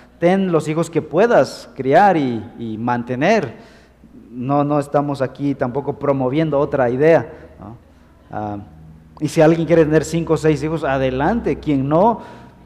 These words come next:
se respeta, mientras no sea una cuestión ideológica, ¿me explico? Sino que sean por convicciones personales,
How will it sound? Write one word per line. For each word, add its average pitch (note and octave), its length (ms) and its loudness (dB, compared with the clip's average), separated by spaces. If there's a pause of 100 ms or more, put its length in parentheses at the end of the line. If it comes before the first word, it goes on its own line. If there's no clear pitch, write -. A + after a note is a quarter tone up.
se C#3+ 180 0
respeta, F#3+ 460 -2
mientras F3+ 500 2
no F3 100 -2
sea F#3 160 2
una F#3+ 200 2
cuestión F3+ 340 -2
ideológica, E3+ 840 0 (420)
¿me C3+ 80 -8
explico? F#3 440 -2 (1120)
Sino D#3 300 -2
que D#3 80 -2
sean F3 220 2
por F#3+ 180 2
convicciones F3+ 960 0
personales, C3+ 680 -4